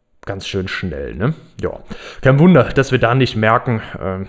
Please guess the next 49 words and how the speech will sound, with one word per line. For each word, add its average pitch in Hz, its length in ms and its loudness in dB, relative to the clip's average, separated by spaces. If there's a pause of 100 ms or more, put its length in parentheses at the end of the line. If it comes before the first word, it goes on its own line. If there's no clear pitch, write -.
dass 104 160 -4
das - 180 -6
Ganze 98 340 -2
doch - 360 -2
eben 101 260 -2 (120)
Zeit 113 360 -6
braucht, - 500 0
die 147 60 -12
es - 80 -16
zurücklegt. - 640 -12
Dafür 135 180 2
müssen 139 220 0
schon 131 140 4
größere 139 360 4
Distanzen 110 520 -4
her, 127 180 2
also 123 180 -2
gucken 127 280 -8
wir - 60 -10
uns - 140 -12
doch - 140 -6
auch - 180 -8
mal 87 220 -6 (320)
größere - 400 -8
Distanzen 90 580 -10
an. 92 260 -10 (540)
Nehmen 196 160 4
wir 170 60 6
als 123 120 2
erstes 120 280 -4
mal 117 100 2
den 107 180 0
Mond. 110 460 0 (240)
Um 117 160 -4
vom 113 180 2
Mond 180 220 6
bis 185 160 2
zur - 140 -2
Erde 143 180 4
zu 156 140 -4
kommen, 156 240 0
braucht 120 220 0
das 123 120 -2
Licht 135 240 -4
etwa 120 220 -2 (120)
eins 160 360 -2
Komma 147 220 0
drei 117 260 2
Sekunden. 113 640 -6